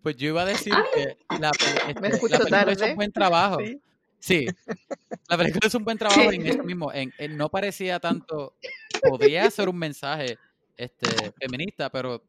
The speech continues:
Speaker 1: pero si fue o no fue, como que hizo un buen trabajo en llevarlo ella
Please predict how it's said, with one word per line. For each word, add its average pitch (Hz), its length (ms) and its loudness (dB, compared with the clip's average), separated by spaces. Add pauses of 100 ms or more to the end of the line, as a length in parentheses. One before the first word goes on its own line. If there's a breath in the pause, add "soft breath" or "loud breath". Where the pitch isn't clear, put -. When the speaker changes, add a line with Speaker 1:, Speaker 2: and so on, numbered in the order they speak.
Speaker 1:
pero 120 340 -6 (1080)
si - 260 -8
fue 202 380 2
o 190 120 2
no 196 140 0
fue, 220 260 -2
como 143 280 -4
que 131 80 -6
hizo 160 160 -10
un 143 60 -14
buen 160 140 -8
trabajo 156 380 -6
en 135 100 -10
llevarlo 120 340 -4
ella 113 340 -8